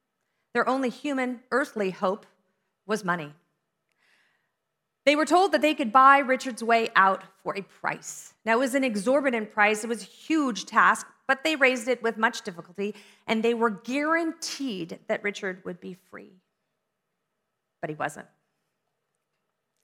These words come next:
Pastors began disappearing by the hundreds, and their wives continued in the work of the church without them in Romania,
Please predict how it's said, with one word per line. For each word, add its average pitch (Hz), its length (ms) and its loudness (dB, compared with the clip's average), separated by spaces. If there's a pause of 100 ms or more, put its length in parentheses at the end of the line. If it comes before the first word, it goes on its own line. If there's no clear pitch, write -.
(340)
Pastors 277 420 2
began 240 340 -2
disappearing 214 560 -4
by 196 140 2
the 180 80 0
hundreds, 185 640 -10 (440)
and 240 140 2
their 262 140 4
wives 285 400 4
continued 254 540 -6
in 226 140 -4
the 214 80 -6
work 214 260 0
of 202 80 -6
the 208 80 -4
church 190 480 -6
without 180 440 -4
them 160 300 -12 (540)
in 190 160 -10
Romania, 175 640 -6